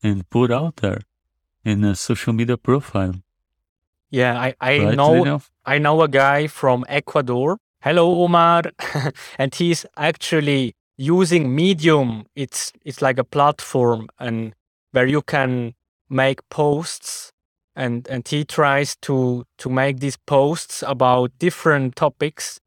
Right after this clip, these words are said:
Speaker 2: of course, in, in English. And that's his strategy. He writes about a specific topic and, and it's like a self de-, development thing. And, and then at the same time, yeah, he can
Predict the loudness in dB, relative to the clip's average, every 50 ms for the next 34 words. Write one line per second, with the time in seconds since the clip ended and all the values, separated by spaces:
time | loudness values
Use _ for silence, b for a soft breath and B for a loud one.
0 | _ _ _ _ -14 -14 -6 0 2 4 4 4 2 0 -2 -2 -2 -2 0 2
1 | 2 2 2 2 0 0 -2 -4 -8 -12 -14 _ _ _ _ _ _ _ _ -8
2 | -6 -6 -4 0 0 0 0 0 -2 -8 -12 -6 -4 -2 -2 -2 -2 -6 -10 -4
3 | 0 0 0 2 0 -4 -6 -6 -6 -6 -6 -6 -6 -10 -14 _ _ _ _ _
4 | _ _ -6 -4 -2 0 0 0 0 2 2 4 4 4 2 0 0 0 -2 -2
5 | 2 4 4 4 6 4 4 2 0 -4 -8 -16 -10 -8 -8 -8 -4 -2 -4 -2
6 | -2 -6 -10 -6 -2 0 0 0 0 -2 -4 -4 -4 -6 -8 -6 -6 -4 -6 -6
7 | -8 -14 -20 _ _ _ _ _ _ _ _ _ -6 -4 -2 -2 -2 -4 -8 -14
8 | -20 _ _ _ -14 -10 -10 -10 -8 -6 -2 0 0 0 0 0 -2 -2 0 0
9 | -2 -4 -6 -2 0 2 2 0 0 -4 -6 -4 -4 -4 -4 -6 -2 2 2 2
10 | 2 2 0 0 0 0 0 -2 -4 -8 -4 0 0 2 2 0 -2 -4 -6 _
11 | _ _ _ _ _ _ _ _ _ _ _ _ _ _ _ -8 -6 -6 -4 -6
12 | -6 -8 -10 -8 -8 -4 0 0 0 2 0 0 -2 -4 -6 -10 -4 0 2 2
13 | 2 0 -4 -2 0 0 2 2 2 0 -2 -4 -6 -8 -10 -14 -10 -6 -2 0
14 | 0 0 -2 -4 -4 -2 -2 -2 0 -2 -4 -6 -8 -10 -14